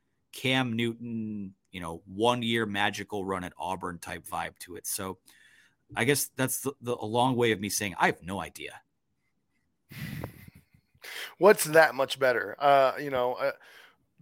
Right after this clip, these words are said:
Speaker 2: last year, I think you put Michigan against Georgia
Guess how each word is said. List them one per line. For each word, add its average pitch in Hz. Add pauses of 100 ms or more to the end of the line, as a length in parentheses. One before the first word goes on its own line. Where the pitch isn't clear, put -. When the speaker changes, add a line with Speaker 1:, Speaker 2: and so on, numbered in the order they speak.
(260)
Speaker 2:
last 190
year, 135 (960)
I 147
think 151
you 139
put 147
Michigan 147
against 135
Georgia 117